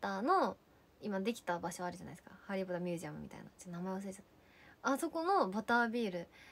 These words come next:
どっちも飲んだんですけど、私、あれだったんですよ。あの、ユニバの、あの、バタービールめちゃくちゃ苦手だったの。で、なんか、本当にビールにこうバターが混ざってる感じ。もうほんとバタービールそのままだったんですよ。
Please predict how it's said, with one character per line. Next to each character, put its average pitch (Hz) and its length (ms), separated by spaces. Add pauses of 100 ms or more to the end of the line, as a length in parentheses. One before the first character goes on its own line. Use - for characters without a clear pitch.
(100)
ど 269 80
っ - 20
ち 359 120
も 381 100
飲 381 140
ん 311 40
だ 202 80
ん 170 60
で 165 80
す - 100
け 170 120
ど、 175 180 (320)
私、 226 400 (300)
あ - 60
れ - 60
だ 349 60
っ - 20
た 277 80
ん 196 60
で 185 60
す - 80
よ。 - 80 (400)
あ 196 60
の、 190 100
ユ 214 220
ニ 330 120
バ 359 160
の、 349 380 (580)
あ 202 180
の、 185 400 (280)
バ 208 100
タ 240 120
ー 240 40
ビ 220 100
ー - 40
ル 180 60
め 202 160
ち 202 120
ゃ 339 60
く - 80
ち - 80
ゃ 359 40
苦 294 240
手 285 60
だ 269 60
っ 254 60
た 165 100
の。 156 80 (440)
で、 233 200
な 262 120
ん 269 100
か、 208 340 (340)
本 453 160 (100)
当 440 100
に 427 420
ビ 262 140
ー 427 140
ル 247 120
に 208 400 (440)
こ - 80
う 196 40
バ 294 100
タ 381 120
ー 302 80
が 190 100
混 180 120
ざ 202 100
っ 196 40
て 160 120
る 143 100
感 156 160
じ。 175 80
も 240 80
う - 20
ほ 403 100
ん 427 40
と 415 100
バ 294 140
タ 294 160
ー 294 40
ビ 285 60
ー 247 40
ル 208 60
そ 208 120
の 202 120
ま 202 100
ま 202 100
だ 160 80
っ - 80
た - 80
ん - 40
で 160 80
す - 60
よ。 - 60